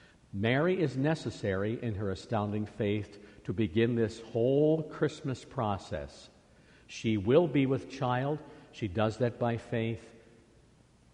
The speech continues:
And God will bring her through, although at this point she has no way of knowing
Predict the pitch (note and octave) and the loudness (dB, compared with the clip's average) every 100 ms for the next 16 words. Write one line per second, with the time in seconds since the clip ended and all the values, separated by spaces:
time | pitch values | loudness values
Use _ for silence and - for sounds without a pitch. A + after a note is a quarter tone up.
0 | - _ _ _ - A2 F2+ A2 G#2 G2 | -20 _ _ _ -4 -4 0 0 2 0
1 | G#2 B2+ C#3 A#2+ B2 A2+ A#2 - C3+ G#2+ | 0 2 0 -2 -2 -2 -6 -4 -4 -4
2 | G2+ G2 F#2+ F#2+ F#2 E2+ - G#2 - - | -4 -4 -4 -4 -6 -8 -6 -8 -8 -8
3 | C#3+ F2+ D2+ - - - - - - - | -6 -6 -10 -16 -20 -20 -20 -20 -20 -20
4 | - - - B2 G2+ G2+ F#2+ G2 G#2+ A#2 | -20 -20 -10 -4 -2 -2 -4 -6 0 2
5 | C#3+ D3 G#2+ G#2+ G#2+ G#2 F#2+ F#2+ G2 F2+ | 4 2 0 -2 -2 -2 -4 -6 -6 -4
6 | F#2 F#2 | -6 -6